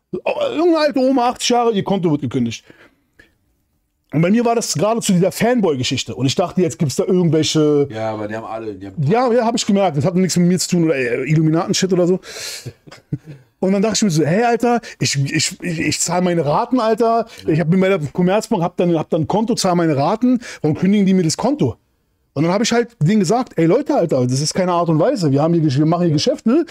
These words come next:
Speaker 1: Warum kündigt ihr mir ein Konto? Seid ihr behä-, be-, bescheuert oder was?
Speaker 2: Ja.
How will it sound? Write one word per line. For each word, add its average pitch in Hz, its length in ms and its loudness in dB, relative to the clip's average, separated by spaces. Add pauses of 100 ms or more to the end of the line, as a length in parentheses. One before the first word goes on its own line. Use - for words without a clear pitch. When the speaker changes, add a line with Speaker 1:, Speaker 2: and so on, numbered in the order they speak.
(220)
Speaker 1:
Warum 156 200 0
kündigt 214 320 0
ihr 190 60 4
mir 190 60 2
ein 170 80 2
Konto? 247 260 -2
Seid 165 160 0
ihr 147 80 2
behä-, 156 260 2
be-, 147 100 0 (120)
bescheuert 196 360 0
oder 131 140 -2
was? 113 180 -4 (260)
Speaker 2:
Ja. 113 200 -8